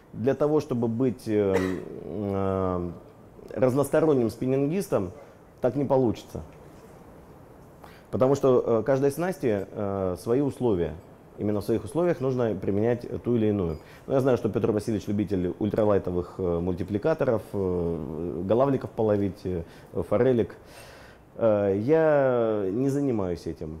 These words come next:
потому что, э, у меня есть вот,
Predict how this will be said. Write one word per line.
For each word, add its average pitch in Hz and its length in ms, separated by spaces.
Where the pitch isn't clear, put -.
потому 104 340
что, 98 320
э, 95 180
у 110 100
меня 120 340
есть 104 360
вот, 98 180